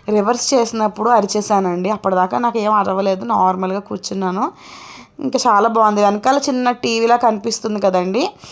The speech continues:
మీకు, ఆ స్క్రీన్ పైన అయితే, చిన్న స్క్రీన్లా కనిపిస్తుంది కదా, ఆ స్క్రీన్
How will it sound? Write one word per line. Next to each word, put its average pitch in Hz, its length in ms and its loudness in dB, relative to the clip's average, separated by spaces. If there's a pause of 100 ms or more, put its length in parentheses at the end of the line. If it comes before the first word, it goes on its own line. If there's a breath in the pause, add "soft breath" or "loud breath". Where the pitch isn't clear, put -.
(300 loud breath)
మీకు, 214 220 -2
ఆ 208 80 6
స్క్రీన్ 226 480 -2
పైన 240 140 2
అయితే, 233 160 -2
చిన్న 233 180 -4
స్క్రీన్లా 220 420 -2
కనిపిస్తుంది 196 580 -2
కదా, 175 240 -6 (400 loud breath)
ఆ 214 140 4
స్క్రీన్ 214 520 -2